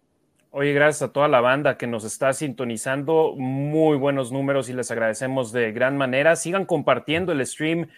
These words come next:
en Twitter, en YouTube, en Facebook, para poder seguir platicando con ustedes sobre lo que viene para el conjunto negro y plata. Sigan a Demian Reyes, arroba los Raiders info en Twitter.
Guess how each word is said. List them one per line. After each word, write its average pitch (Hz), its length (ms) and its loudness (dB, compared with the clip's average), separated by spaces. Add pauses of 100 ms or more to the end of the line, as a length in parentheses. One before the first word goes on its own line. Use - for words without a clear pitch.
(240)
en 127 300 2
Twitter, 180 500 6
en 127 180 -4
YouTube, 165 460 0
en 123 160 -2
Facebook, 165 560 0 (240)
para 131 260 6
poder 135 260 2
seguir 151 320 -2
platicando 151 520 -2
con 147 120 -4
ustedes 143 420 -2
sobre 131 200 -2
lo 117 160 -2
que - 80 -8
viene 135 460 -2 (280)
para 123 160 4
el 117 80 0
conjunto 143 540 -4
negro 139 260 -2
y 135 60 0
plata. 151 400 0
Sigan 185 380 2
a 147 80 4
Demian 151 320 0
Reyes, 147 560 0
arroba 147 480 4
los 139 200 0
Raiders 143 440 -2
info 151 580 0
en 123 320 -2
Twitter. 202 460 4